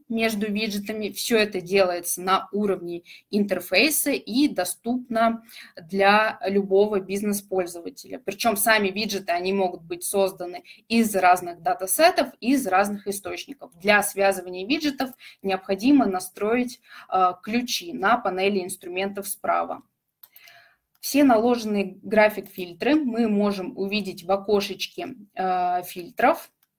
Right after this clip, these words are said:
Вот мы видим наложенный график фильтра. Здесь мы можем, э, сбросить все, э, наши фильтры.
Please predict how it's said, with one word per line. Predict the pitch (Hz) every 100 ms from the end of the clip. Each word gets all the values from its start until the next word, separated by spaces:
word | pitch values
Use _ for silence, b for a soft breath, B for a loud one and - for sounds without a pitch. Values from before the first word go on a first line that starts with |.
| _ _ _ -
Вот | 185 190
мы | 190 180
видим | 190 185
наложенный | 180 180 180 175 175
график | 175 180 - -
фильтра. | 339 381 - 269
Здесь | 180 208 339 -
мы | 214
можем, | 220 190 214 202 202 B B B -
э, | 185 185
сбросить | 180 170 202 277 277 247 -
все, | - 208 220 -
э, | - 185
наши | 180 190 202 196
фильтры. | - 180 - -